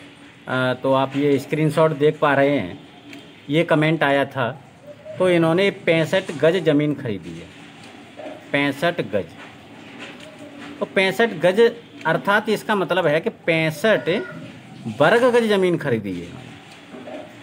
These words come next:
पैंसठ वर्ग गज। देखिए, अ, प्राय हम ज़मीन वर्ग फुट में या वर्ग गज में ही खरीदते हैं,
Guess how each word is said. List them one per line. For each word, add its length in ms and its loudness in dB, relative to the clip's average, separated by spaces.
पैंसठ 380 2
वर्ग 300 2
गज। 280 -12
देखिए, 420 4
अ, 40 -2
प्राय 480 2
हम 240 4
ज़मीन 300 4
वर्ग 360 2
फुट 140 -2
में 140 0
या 80 2
वर्ग 260 2
गज 160 2
में 120 0
ही 120 2
खरीदते 420 -2
हैं, 140 -8